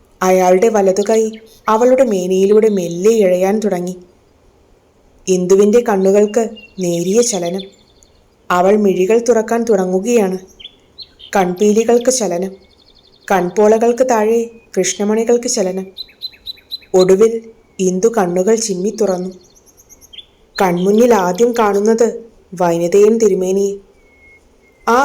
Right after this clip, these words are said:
ഭയപ്പെടുത്തുന്ന രൂപത്തിൻ്റെ ദർശനമാത്രയിൽ അവൾ ഭയാക്രാന്തയായി നിലവിളിക്കാനാഞ്ഞു.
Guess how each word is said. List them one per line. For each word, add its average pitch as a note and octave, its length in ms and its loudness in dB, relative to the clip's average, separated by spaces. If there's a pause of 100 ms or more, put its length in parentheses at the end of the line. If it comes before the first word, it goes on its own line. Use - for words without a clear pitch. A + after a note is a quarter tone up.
ഭയപ്പെടുത്തുന്ന A3+ 720 0
രൂപത്തിൻ്റെ G#3 560 2
ദർശനമാത്രയിൽ G#3+ 920 0 (440)
അവൾ F3 240 2 (340)
ഭയാക്രാന്തയായി G#3 920 2
നിലവിളിക്കാനാഞ്ഞു. F#3 920 0